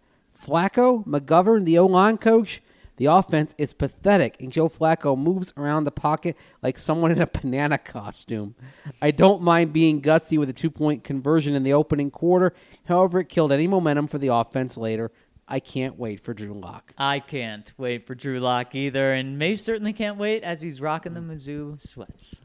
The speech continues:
Speaker 2: <laughs>
Speaker 1: I want it to be Locktober, even though he can't play this month. I'm still trying to will Locktober into existence.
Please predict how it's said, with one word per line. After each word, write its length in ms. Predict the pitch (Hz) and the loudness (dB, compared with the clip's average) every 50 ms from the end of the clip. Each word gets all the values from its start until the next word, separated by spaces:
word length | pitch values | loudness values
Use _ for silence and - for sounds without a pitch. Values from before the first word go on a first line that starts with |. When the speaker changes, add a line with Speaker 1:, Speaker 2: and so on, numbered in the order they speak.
| 135 _ _ _ _ - _ - | -20 _ _ _ _ -20 _ -12
Speaker 2:
<laughs> 580 | 202 214 - - - 185 - - - 175 180 156 | -10 -10 -10 -8 -8 -8 -8 -8 -10 -10 -2 4
Speaker 1:
I 120 | 160 170 | 6 6
want 320 | 180 175 185 196 196 175 143 | 8 8 8 6 6 4 2
it 20 | |
to 80 | - 143 | 0 2
be 100 | 156 151 | 2 4
Locktober, 640 | 143 143 139 139 - - 151 135 143 135 120 110 117 | 6 4 4 4 2 0 0 2 2 2 0 -2 -2
even 280 | 131 131 135 123 120 | -2 -2 -2 -2 -2
though 240 | 117 117 110 101 98 | -2 -2 -4 -4 -6
he 100 | 107 120 | -10 -12
can't 300 | - - - 135 120 113 | -8 -6 -4 -4 -4 -6
play 200 | - - 120 120 | -6 -6 -4 -4
this 200 | 113 110 101 - | -4 -4 -8 -8
month. 180 | 110 104 101 104 | -10 -12 -10 -10
I'm 100 | 113 117 | -10 -12
still 200 | - - 147 143 | -6 -4 -4 -4
trying 300 | 139 - - 131 123 120 | -4 -6 -8 -8 -6 -6
to 100 | 113 107 - - - - - - | -6 -8 -10 -16 -20 -20 -10 -4
will 220 | 117 135 131 123 | -2 0 0 0
Locktober 680 | 117 117 127 127 - _ - - 131 127 117 113 107 104 | 0 0 -2 -2 -2 _ -6 -2 -2 -2 -2 -2 -4 -4
into 200 | 107 110 107 104 | -4 -4 -6 -6
existence. 580 | 92 - - 113 104 - - 95 - - - | -8 -8 -8 -10 -10 -10 -12 -14 -16 -16 -20